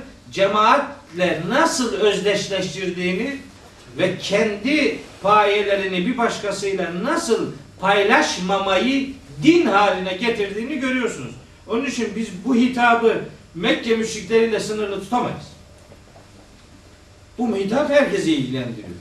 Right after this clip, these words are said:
Ekonomik bölüşüm herkese açık bir bölüşüm. Allah'ın böyle fakirlik diye, e, mutlak manada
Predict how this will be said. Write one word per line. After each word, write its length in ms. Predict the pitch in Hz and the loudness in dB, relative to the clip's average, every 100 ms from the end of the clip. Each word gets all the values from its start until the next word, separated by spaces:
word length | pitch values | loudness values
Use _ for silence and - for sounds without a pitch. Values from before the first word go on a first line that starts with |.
| - - - - - - 175 | -18 -20 -20 -20 -20 -12 -8
Ekonomik 600 | 180 202 208 269 - 175 | -2 -2 0 -2 -4 -2
bölüşüm 540 | 180 170 - 277 311 - - - - - | 0 2 0 -2 -2 -8 -18 -20 -20 -10
herkese 560 | 202 277 254 202 175 180 | 0 2 2 0 -2 -2
açık 380 | 180 - - - | -2 -4 -6 -2
bir 180 | 156 135 | -4 -2
bölüşüm. 340 | 113 104 - - - - - - - - - - - - - - - - - - | -6 -8 -14 -20 -20 -20 -20 -20 -20 -20 -20 -20 -20 -20 -20 -20 -20 -20 -20 -4
Allah'ın 580 | 175 170 165 165 247 254 - - - - | 0 2 0 0 -2 -6 -14 -20 -20 -6
böyle 480 | 160 160 156 - - - - - - - - | -2 2 2 2 -2 -14 -20 -20 -20 -20 -6
fakirlik 760 | 151 156 208 202 180 254 - 175 | -4 -4 0 0 2 0 -2 -2
diye, 380 | 165 143 - - - - - - - - - - - - - - - - - 135 | 2 2 -2 -10 -20 -20 -20 -20 -20 -20 -20 -20 -20 -20 -20 -20 -20 -20 -18 -10
e, 160 | 135 123 123 120 117 113 | -6 -4 -4 -2 -2 -4
mutlak 440 | 143 151 - 269 269 | -6 -6 -2 0 0
manada 800 | 208 196 185 180 160 156 - | 0 0 2 0 2 2 0